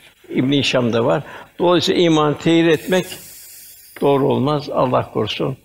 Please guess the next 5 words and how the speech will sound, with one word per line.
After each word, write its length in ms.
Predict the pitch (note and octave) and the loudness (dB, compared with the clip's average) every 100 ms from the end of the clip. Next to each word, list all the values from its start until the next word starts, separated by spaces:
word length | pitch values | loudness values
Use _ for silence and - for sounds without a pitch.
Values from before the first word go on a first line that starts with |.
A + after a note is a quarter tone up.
| - | -4
Ecel 380 | D#3 A#2+ D#3 C3 | -2 2 2 2
gelir, 540 | A#2+ B2 D3+ - - - _ _ - | 0 0 -2 -4 -14 -20 _ _ -12
küfrü 340 | - - - - | -10 -6 -6 -4
düçar 360 | B2+ - C3 | -6 -2 -2
olur. 380 | A#2 A#2+ - - | -2 -8 -12 -18